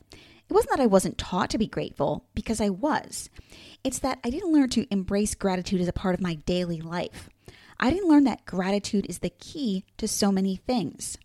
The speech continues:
As I mentioned in two of my personal development great series, the one on Jim Rohn and Tony Robbins, both of them really helped me to up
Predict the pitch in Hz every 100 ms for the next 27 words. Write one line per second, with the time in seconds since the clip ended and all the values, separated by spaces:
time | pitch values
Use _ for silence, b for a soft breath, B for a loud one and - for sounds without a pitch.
0 | _ B B B B B 269 285 370 330
1 | 262 208 - 320 320 277 220 226 214 202
2 | 185 185 165 - 180 - - - 254 226
3 | - 202 - b b b 185 208 254 262
4 | 285 240 170 170 - - 196 185 190 175
5 | 160 202 196 151 139 - - B B B
6 | B _ - 269 392 349 196 165 165 175
7 | 214 247 247 185 185 180 170 - 151 -
8 | 180 180